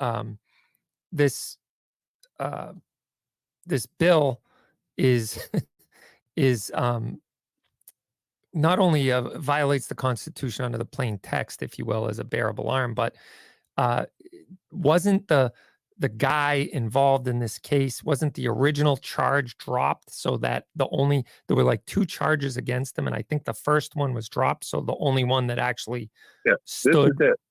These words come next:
Speaker 1: Yeah. It's amazing.
Speaker 2: And, and we see this happening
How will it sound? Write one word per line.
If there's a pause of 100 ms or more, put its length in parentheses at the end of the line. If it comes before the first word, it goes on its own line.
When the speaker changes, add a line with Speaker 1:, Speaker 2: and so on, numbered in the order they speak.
(220)
Speaker 1:
Yeah. (1000)
It's
amazing.
Speaker 2:
And,
and
we (180)
see
this (1300)
happening